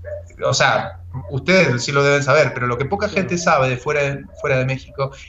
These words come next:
Speaker 1: si no, si no lo conocen a México, si no han ido de visita, es que la hospitalidad de, mexicana es increíble, o sea, eh, eh, es un país que es, es muy agradable visitarlo, realmente.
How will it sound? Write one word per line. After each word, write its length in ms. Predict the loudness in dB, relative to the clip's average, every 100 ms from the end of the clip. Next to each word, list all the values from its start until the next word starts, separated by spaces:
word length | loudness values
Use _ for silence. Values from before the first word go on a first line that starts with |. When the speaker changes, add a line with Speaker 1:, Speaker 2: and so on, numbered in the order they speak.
| -20 -20 -18 -18 -16 -18 -20 -12
Speaker 1:
si 220 | -6 0
no, 240 | 2 2 0
si 160 | 0
no 80 | 2
lo 120 | 2
conocen 640 | 2 2 2 0 -6 -6 -12 _ _ -14
a 100 | -6
México, 380 | -4 -4 -4
si 140 | -6 0
no 60 | 2
han 120 | 2
ido 220 | 2 2 0
de 100 | -2
visita, 580 | -2 -4 -2 -2 -4 -4
es 160 | -6 -2
que 140 | 2
la 80 | 2
hospitalidad 800 | 2 -2 0 2 4 4 2 -2
de, 200 | -8 -8 -10 -16
mexicana 640 | -10 -4 -4 -4 -2 0 0
es 140 | -4
increíble, 560 | -6 -2 -2 -2 -4 -8
o 40 |
sea, 220 | -6 -6 -6 -12 -20 -20 -20
eh, 640 | -16 -12 -10 -8 -8 -8 -12 -14 -16 -18 -20 -20 -20 -16 -2
eh, 300 | 2 4 4
es 60 |
un 640 | 4 4 4 2 0 -2 0
país 180 | 0
que 200 | 2 2
es, 280 | 2 0 -8 -6
es 240 | -4 -2
muy 420 | 0 0 4 4 6
agradable 640 | 6 6 6 4 4 4
visitarlo, 600 | 2 -2 0 0 0 -4
realmente. 460 | -6 -6 -6 -8